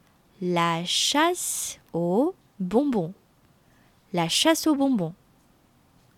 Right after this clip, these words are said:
La chasse是打猎的意思，bonbon是糖果。La chasse aux bonbons字面上就是猎糖果，也就是我们说的go trick or treating。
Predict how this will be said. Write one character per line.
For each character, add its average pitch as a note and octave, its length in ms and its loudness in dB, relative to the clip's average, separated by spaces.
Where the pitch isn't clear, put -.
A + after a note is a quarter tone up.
La E3+ 160 -2
chasse D4 520 0
是 G#3+ 260 0
打 F3 220 2
猎 C#4+ 280 0
的 G3 160 -2
意 G3+ 160 -4
思， - 300 -8
bonbon F#3 580 0
是 - 200 2
糖 F3 360 -4
果。 A#3 220 0
La E3 180 -2
chasse E4 300 2
aux F4 140 2
bonbons C#4 460 0
字 E4+ 200 2
面 B3+ 180 -2
上 G#3+ 300 -2
就 F3+ 160 -4
是 F3 320 -4
猎 A#3+ 380 2
糖 E3+ 320 -6
果， G#3 220 0
也 E3 80 -4
就 F#3 100 -4
是 F#3+ 140 -2
我 F3+ 140 -2
们 D#3 180 -8
说 A3 240 -4
的 F#3 220 0
go D#3+ 160 -4
trick - 220 -6
or F3+ 120 -8
treating。 C#4+ 460 -2